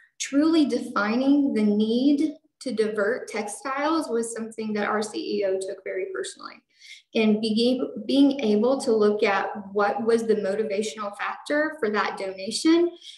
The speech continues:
has been, you know, the analysis of how we approach our future logistical analysis and improvement process in the future. So from this slide, you'll see that, you know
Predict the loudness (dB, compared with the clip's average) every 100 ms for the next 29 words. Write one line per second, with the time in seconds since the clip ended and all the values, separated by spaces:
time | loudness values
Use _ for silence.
0 | _ 0 0 2 0 2 2 2 2 0
1 | 2 -2 -6 -14 _ -6 -2 0 0 0
2 | 0 0 0 0 0 -2 -2 -2 -4 -4
3 | -4 -6 -8 -8 -6 -6 -6 -10 -12 -8
4 | -2 0 0 -2 -4 -4 -8 -8 -4 -4
5 | -2 0 0 -2 -4 -2 0 0 -2 -10
6 | -16 -4 0 2 0 -2 0 0 0 -6
7 | -6 -2 -2 -2 -4 -8 -4 0 0 0
8 | 0 -2 -6 _ -4 -2 -4 -2 -4 -6
9 | -8 -6 -6 -2 -2 -2 -6 -12 _ -20
10 | -20 -18 0 2 4 4 6 6 4 0
11 | -2 0 0 -2 -2 -4 -2 -2 -4 -6
12 | -4 -4 -6 -4 -4 -4 -8